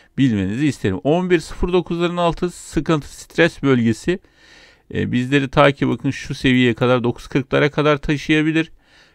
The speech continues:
Yukarıda biraz daha olumlu düşünebilmek noktasında değerlendireceğimiz bölge yaklaşık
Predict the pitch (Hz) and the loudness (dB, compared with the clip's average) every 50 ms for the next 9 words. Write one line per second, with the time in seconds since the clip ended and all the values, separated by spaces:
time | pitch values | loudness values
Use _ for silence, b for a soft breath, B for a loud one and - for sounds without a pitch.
0 | b b - 117 139 147 - - 190 180 180 156 156 156 180 185 175 165 151 143 | b b -2 0 0 0 2 2 2 2 4 4 2 4 4 4 4 4 4 4
1 | 156 160 170 170 - - 143 147 151 160 160 160 175 180 151 147 139 - - 160 | 4 2 2 2 0 0 0 2 4 2 2 0 0 -4 -4 -6 -8 -6 -4 -2
2 | 156 147 131 143 147 139 139 139 143 170 185 175 - - - - 131 123 131 143 | -2 -2 -2 -2 -4 -4 -4 -2 0 0 0 -2 -4 -8 -14 -8 -4 -2 -2 -2
3 | 147 - - - - - 135 135 - - - 139 135 131 131 123 123 117 107 110 | -2 -2 -6 -6 0 2 2 2 0 -2 -4 -2 -2 0 0 0 -2 -2 0 2
4 | 131 147 156 156 151 147 147 143 139 135 127 123 120 117 110 107 110 107 107 104 | 4 4 6 4 4 4 2 2 2 2 0 0 0 -2 0 0 -2 -2 -2 -2
5 | 104 101 98 98 98 113 151 160 165 156 143 131 117 120 147 156 156 151 135 127 | -4 -6 -6 -8 -8 -4 -2 0 2 4 2 2 0 0 0 0 2 2 0 0
6 | 131 120 120 - - - - | -2 -4 -6 -6 -6 -10 -10